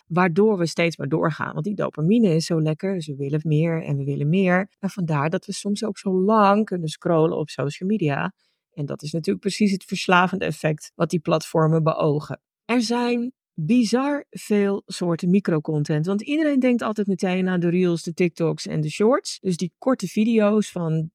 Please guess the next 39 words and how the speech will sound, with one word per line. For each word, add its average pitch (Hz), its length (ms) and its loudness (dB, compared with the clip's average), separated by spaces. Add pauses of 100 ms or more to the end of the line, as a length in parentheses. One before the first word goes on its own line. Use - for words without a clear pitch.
dertig 180 460 -4
tot 170 200 -6
zestig 190 300 -4
seconden. 208 600 2 (160)
Maar 254 240 -4
er 254 120 2
is - 320 -2
echt - 420 -2
heel 226 480 2
veel 190 260 2
meer. 190 380 2
En 170 120 0
ik 202 100 -4 (160)
heb 220 240 -2
zo'n 220 280 2
lijst 208 340 2
op 196 100 -6
mijn 160 120 0
website 208 360 0
staan. 208 380 -4 (200)
Ik - 160 -4
zal 185 140 0
je 180 100 2
niet 214 360 4
ver-, 170 340 -4
vermoeien 160 640 2
met 160 320 -2
de 170 100 0
hele 185 280 2
lijst, 190 400 0
maar 175 160 -2
je 202 120 2
kunt 254 260 -2
ook - 200 -4
echt - 320 -6
aan 170 300 -4
allerlei 226 360 0
dingen 156 260 -2
denken. 175 440 -2